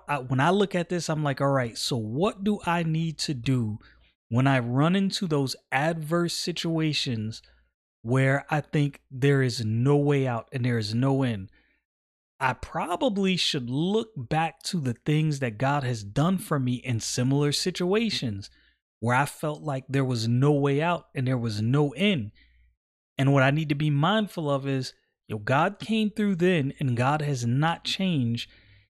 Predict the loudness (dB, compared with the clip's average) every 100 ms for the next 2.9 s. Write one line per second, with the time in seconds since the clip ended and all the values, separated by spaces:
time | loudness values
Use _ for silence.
0 | -2 2 2 4 4 4 2 4 4 4
1 | 2 0 0 0 0 0 2 0 0 2
2 | 2 4 2 0 0 -2 -2 -6 -6